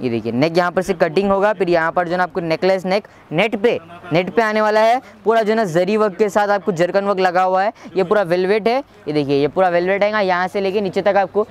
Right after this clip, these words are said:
पूरा net मिलेगा, पूरा jerkin stone। फिर नीचे जो दामन रहेगा इसका, ये देखिए ये दामन पूरा velvet का है। ये back side है, back side पूरा नीचे work रहेगा।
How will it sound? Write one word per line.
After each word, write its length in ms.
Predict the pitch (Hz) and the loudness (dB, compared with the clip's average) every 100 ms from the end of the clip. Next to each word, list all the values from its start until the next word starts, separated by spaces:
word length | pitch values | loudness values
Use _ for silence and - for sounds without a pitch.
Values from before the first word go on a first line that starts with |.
| - - | -8 -2
पूरा 160 | 226 226 | 0 2
net 220 | 220 226 | 0 0
मिलेगा, 420 | 254 240 202 127 - - - | 0 0 0 -2 -6 -20 -2
पूरा 160 | 226 233 | 0 2
jerkin 340 | 214 240 233 | 0 0 -2
stone। 260 | 208 202 135 - | 0 -2 -2 -6
फिर 100 | 214 | -2
नीचे 240 | 202 185 254 | -2 0 0
जो 80 | 233 | 2
दामन 360 | 214 220 247 | 0 0 -2
रहेगा 280 | 240 247 240 | 0 0 0
इसका, 260 | 220 - 135 | -2 -2 -2
ये 140 | 151 | 0
देखिए 240 | 170 151 - - - - | -2 -4 -6 -10 -10 -2
ये 60 | |
दामन 320 | 175 190 233 | 0 2 0
पूरा 160 | 226 240 | 2 2
velvet 340 | 220 214 220 - | 2 2 0 0
का 100 | 226 | 0
है। 180 | 165 - - - - - 175 147 170 180 135 135 - - - - - - - - 202 | -2 -6 -18 -20 -20 -16 -16 -14 -14 -14 -16 -20 -20 -20 -20 -20 -20 -20 -20 -4 0
ये 120 | 214 | 0
back 220 | 208 202 | 0 -2
side 260 | - 233 214 | 0 0 0
है, 120 | 147 - - - - - - - - - - - - - - - - | -2 -6 -20 -20 -20 -18 -16 -18 -18 -16 -18 -18 -20 -20 -20 -18 -2
back 240 | 156 190 | -2 0
side 220 | 240 240 | 0 0
पूरा 140 | 220 247 | 0 0
नीचे 220 | 233 247 | 0 0
work 240 | 226 226 226 | 0 0 0
रहेगा। 340 | 233 240 269 | -2 -2 -2